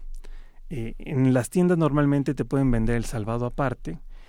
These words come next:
y ese más bien se utiliza como cereal para comer, ¿no? O sea, uno le pone un poco de leche y fruta y se lo come, y entonces, como tiene mucho contenido de fibra,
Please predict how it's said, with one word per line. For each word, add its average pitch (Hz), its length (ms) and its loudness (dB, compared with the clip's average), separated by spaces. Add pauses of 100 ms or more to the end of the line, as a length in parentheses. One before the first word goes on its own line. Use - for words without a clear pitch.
(180)
y 143 140 4
ese 165 280 2
más 151 240 4
bien 156 120 4
se 147 100 2
utiliza 127 440 2
como 117 300 -2
cereal 113 500 -4
para 110 420 -6
comer, 98 360 -4
¿no? 120 220 -4
O 110 40 -6
sea, 135 140 -8
uno 117 180 -4
le 110 80 -6
pone 120 220 -8
un 110 80 -6
poco 117 240 -8
de 107 80 -8
leche 127 380 -6
y 110 40 -10
fruta 147 400 -4
y 117 80 -6
se 120 140 -6
lo 107 120 -4
come, 156 340 2
y 123 120 0
entonces, 113 300 -4
como 101 260 -8
tiene 127 240 -2
mucho 127 280 -2
contenido 127 460 -2
de 135 120 -2
fibra, 175 400 -2